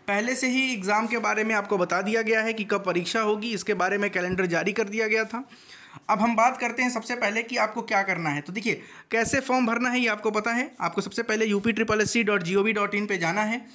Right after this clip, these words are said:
वहाँ जाकर रजिस्ट्रेशन करना है। रजिस्ट्रेशन करने के बाद से आप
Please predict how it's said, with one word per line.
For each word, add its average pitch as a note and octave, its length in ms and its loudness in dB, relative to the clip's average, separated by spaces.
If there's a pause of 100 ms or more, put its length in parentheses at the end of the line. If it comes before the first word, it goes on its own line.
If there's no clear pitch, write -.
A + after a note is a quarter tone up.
(220)
वहाँ G3 200 2
जाकर A3 300 0
रजिस्ट्रेशन F#3+ 460 -2
करना A3+ 260 -2
है। A3+ 100 0
रजिस्ट्रेशन F#3+ 480 -4
करने G#3+ 260 -2
के G3+ 120 -4
बाद F#3 200 0
से G3 160 0
आप B3 260 -2